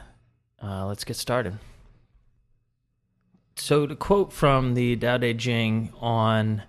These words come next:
fear, just one thing I found in here on fear, uh, it's number forty-six in the book, and I'm just gonna quote part of it. It says, "There is no greater illusion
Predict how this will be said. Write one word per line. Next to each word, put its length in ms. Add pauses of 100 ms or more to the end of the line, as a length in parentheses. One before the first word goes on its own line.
(640)
fear, 460
just 260
one 300
thing 280
I 80
found 300
in 120
here 200
on 160
fear, 400 (560)
uh, 240
it's 240
number 240
forty-six 960 (140)
in 420 (220)
the 100
book, 460
and 520
I'm 200
just 160
gonna 260
quote 340
part 220
of 100
it. 120
It 100
says, 300
"There 120
is 240
no 220
greater 600
illusion 720